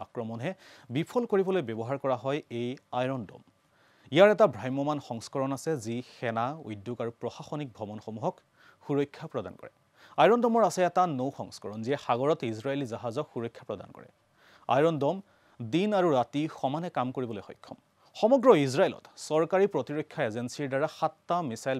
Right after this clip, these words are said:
বেটাৰী সংস্থাপিত কৰা হৈছে। প্ৰতিটো বেটাৰী ইণ্টাৰচেপ্ট মিছাইল ক্ষমতাযুক্ত। ইজৰাইলে আমেৰিকা যুক্তৰাষ্ট্ৰৰ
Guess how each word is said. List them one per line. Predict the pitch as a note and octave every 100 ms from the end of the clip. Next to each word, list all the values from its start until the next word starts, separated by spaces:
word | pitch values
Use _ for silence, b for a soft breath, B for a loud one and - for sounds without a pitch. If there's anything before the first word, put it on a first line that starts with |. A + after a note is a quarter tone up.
| G2+
বেটাৰী | G2+ A#2+ C3+ -
সংস্থাপিত | A#2 - - A2+ G#2
কৰা | - -
হৈছে। | - - b b b b -
প্ৰতিটো | G3+ B3+ G3+ C#3
বেটাৰী | D3+ E3 G3+ - D3
ইণ্টাৰচেপ্ট | C3+ F3 - F#3 - B2 A2+
মিছাইল | - C3 C#3 D#3
ক্ষমতাযুক্ত। | - C3 C3 F#2+ - - _ b b b -
ইজৰাইলে | C#3+ C#3+ G3 G#3 E3+
আমেৰিকা | D#3 D#3+ D#3+
যুক্তৰাষ্ট্ৰৰ | - - D3 - D#3